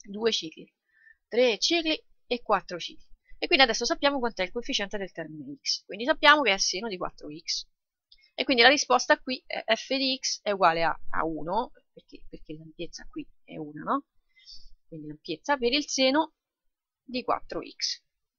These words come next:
Mi sa che ho tempo per un altro problema.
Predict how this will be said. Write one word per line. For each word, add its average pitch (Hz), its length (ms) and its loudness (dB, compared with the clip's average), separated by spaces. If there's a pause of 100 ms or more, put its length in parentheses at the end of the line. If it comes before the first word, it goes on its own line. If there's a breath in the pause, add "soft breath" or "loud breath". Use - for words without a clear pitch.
(1400)
Mi - 60 -18
sa 294 120 0
che 294 80 -4
ho - 20 -4
tempo 285 260 -2
per 208 120 -6
un 208 80 -4
altro 208 200 -8
problema. 180 420 -14